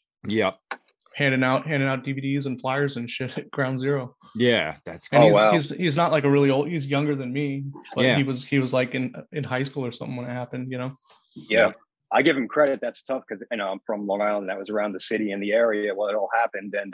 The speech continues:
Speaker 3: I seen some guys out there, and they caught a lot of shit for being out there trying to talk about nine eleven truth. I mean, some real confrontation. It was hairy, the
Speaker 2: Yeah.
Speaker 3: stuff I've seen walking around, people trying to say that they got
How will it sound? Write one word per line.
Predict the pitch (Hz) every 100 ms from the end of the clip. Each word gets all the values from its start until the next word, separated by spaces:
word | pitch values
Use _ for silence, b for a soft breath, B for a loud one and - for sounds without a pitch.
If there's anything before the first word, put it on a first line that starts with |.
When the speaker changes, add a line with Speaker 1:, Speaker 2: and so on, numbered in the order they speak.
| 107
Speaker 3:
I |
seen | 113 127 123
some | - 120 127
guys | 113 117 107
out | 120 -
there, | 101 95
and | 98
they | 113 -
caught | 123
a | 98
lot | 95 101
of | -
shit | 117 110 - B B B _
for | -
being | 90 104 101
out | 101
there | 104 98
trying | - 98 95
to | -
talk | 98 98
about | 92 98
nine | 98
eleven | 98 95 92 -
truth. | - 104 92
I |
mean, | 98 92
some | - 104 101
real | 101 92
confrontation. | - 95 98 - 98 95 107
It | 120
was | -
hairy, | 131 113 98 _ _ - - -
the | 98
Speaker 2:
Yeah. | 131 123
Speaker 3:
stuff | - 101 101
I've | 95 -
seen | 110
walking | 104 95 98
around, | 98 101 98 - B -
people | 120 110
trying | 120 104
to | 95
say | 107 104
that | 104 92
they | 104
got | 104 95